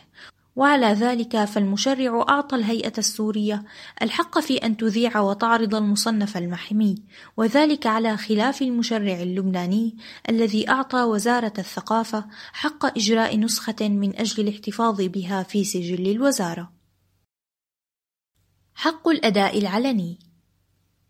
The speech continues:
هو نقل المصنف الموسيقي بطريقة مباشرة تتيح للجمهور متابعة وقائعه خلال فترة زمنية تطول أو تقصر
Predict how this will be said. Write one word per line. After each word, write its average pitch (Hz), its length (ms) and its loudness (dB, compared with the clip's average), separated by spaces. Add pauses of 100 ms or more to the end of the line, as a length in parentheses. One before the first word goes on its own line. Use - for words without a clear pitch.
(180)
هو 233 160 4
نقل 370 380 4
المصنف 277 520 0
الموسيقي 226 720 0
بطريقة 220 640 -4
مباشرة 190 720 -2 (380)
تتيح 311 400 0
للجمهور 226 720 4
متابعة 220 720 2
وقائعه 220 840 0 (320)
خلال 247 440 2
فترة 254 500 0
زمنية 220 500 2
تطول 214 640 -2
أو - 180 0
تقصر 190 540 -4